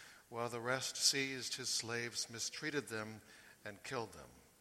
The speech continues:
The king was enraged. He sent his troops, destroyed those murderers, and burned their city. Then he said to his slaves, "The wedding is ready, but those invited were not worthy.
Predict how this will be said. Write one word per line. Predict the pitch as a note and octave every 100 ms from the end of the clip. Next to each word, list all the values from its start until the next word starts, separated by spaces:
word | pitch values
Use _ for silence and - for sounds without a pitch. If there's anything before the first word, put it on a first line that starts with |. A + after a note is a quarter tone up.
| - - - - - - - - B2+
The |
king | - C#3 C3
was | A2 G#2
enraged. | - G#2+ G#2 G#2+ G#2+ G#2 F2 - - - - - - - - - -
He | A#2
sent | - C3
his | A#2+
troops, | - - E3+ G#3+ - -
destroyed | A2+ - - D3 F#3 F3 C3
those | A#2+ G#2+ G#2
murderers, | A2 A2+ B2+ D#3+ E3 -
and | A2 G#2+
burned | B2 D3+ D3+ A2
their | A2 F#2
city. | - G2+ G#2+ F#3+ F3+ - - - - - - - -
Then | C3
he | C3+
said | A#2+ D3 B2
to | A#2
his | A2
slaves, | - C#3 D3+ D#3 -
"The | B2+
wedding | B2 F#3 E3+ C#3
is | A2 -
ready, | C3 E3 F3+
but | C3 B2
those | C3+ D3 C3+
invited | A#2+ A2 B2+ D3+ D3 A#2+
were | A2+
not | A#2+ B2 B2+ G#2+
worthy. | B2 C#3 C3 A#2